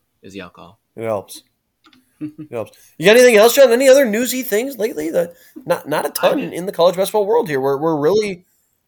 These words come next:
Speaker 2: I mean, what are,
Speaker 1: I
Speaker 2: what,
Speaker 1: just ha-
Speaker 2: uh, someone get the Rothstein counter out. What are we, what are we, like,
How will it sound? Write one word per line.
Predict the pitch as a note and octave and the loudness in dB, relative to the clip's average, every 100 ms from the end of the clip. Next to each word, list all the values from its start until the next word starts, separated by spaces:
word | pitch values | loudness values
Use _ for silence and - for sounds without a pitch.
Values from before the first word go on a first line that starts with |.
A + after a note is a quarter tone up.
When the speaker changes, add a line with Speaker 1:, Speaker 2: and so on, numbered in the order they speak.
| _ | _
Speaker 2:
I | D3+ | -4
mean, | D3+ | 0
what | E3 | 4
are, | G#3 A3 | 6 6
Speaker 1:
I | D3 | 2
Speaker 2:
what, | E3+ | -4
Speaker 1:
just | F#3+ | -8
ha- | G3+ - - - - - | -20 -18 -14 -12 -10 -10
Speaker 2:
uh, | D3 | -4
someone | G3 A#3 | 0 0
get | - | -2
the | F3+ | 0
Rothstein | E3 B3 - D#3+ C#3 | 2 2 0 -4 0
counter | C#3+ C3 C3 | 0 2 2
out. | B2+ | 0
What | E3+ | 0
are | |
we, | F#3 E3 | 0 -2
what | C#3+ D#3 | 0 -2
are | |
we, | F3 | 0
like, | D3 A#2 | 0 -2